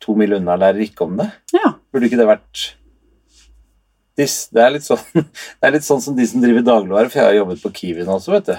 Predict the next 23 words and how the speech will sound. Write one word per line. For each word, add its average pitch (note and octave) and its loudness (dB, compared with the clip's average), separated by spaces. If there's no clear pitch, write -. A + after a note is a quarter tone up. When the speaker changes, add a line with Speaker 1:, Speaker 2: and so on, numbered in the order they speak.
Speaker 2:
Ja. C#4 6
Speaker 1:
Ikke - -16
sant? F#3+ -6
De D3+ 0
får A#3 2
et - -8
sortiment C#3 -2
fra B2+ -2
Kiwi-kontoret. A#2+ 0
Disse A2+ -4
varene A2 2
skal F2+ -2
du G2 -4
ha F#2+ 2
i - -14
butikken. F#2+ -8
Speaker 2:
Mhm. G#3+ 2
Speaker 1:
Disse - 0
varene F#2 -6
kan G2 -6
du G#2+ -6
ha F#2+ -2
i F#2+ -12